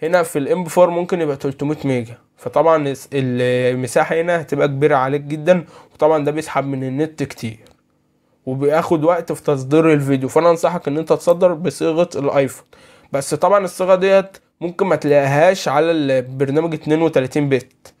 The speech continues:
فبرنامج الاتنين وتلاتين شرحه مختلف تمامًا عن البرنامج ده، لانه طبعًا كان عندي البرنامج الاتنين وتلاتين، لان النسخة اللي عندي كانت اتنين وتلاتين قبل كده، فالبرنامج الاتنين وتلاتين ممكن ما تلاقيش فيه الصيغ ديت، انما برنامج الاتنين وتلاتين لما تيجي تصدر منه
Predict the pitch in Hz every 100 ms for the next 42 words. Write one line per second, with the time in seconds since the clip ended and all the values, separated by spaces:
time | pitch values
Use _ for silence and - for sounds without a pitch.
0 | _ _ _ _ - 135 147 185 190 160
1 | 170 180 185 147 165 190 180 - 175 175
2 | 170 151 - 165 170 - 143 160 180 165
3 | 160 170 143 139 156 160 135 123 120 _
4 | _ _ _ - 151 165 160 170 143 151
5 | 143 160 170 151 135 143 160 151 135 156
6 | 165 127 123 160 156 151 160 175 - 143
7 | 139 151 165 139 131 127 151 156 143 127
8 | 151 - 135 131 123 113 _ _ _ _
9 | _ _ 131 131 139 160 175 156 147 165
10 | 170 135 135 170 170 175 160 139 139 147
11 | 151 160 156 170 170 151 165 202 196 _
12 | - - 151 185 175 160 185 185 156 160
13 | 175 170 147 143 147 127 123 165 165 -
14 | 170 165 170 175 196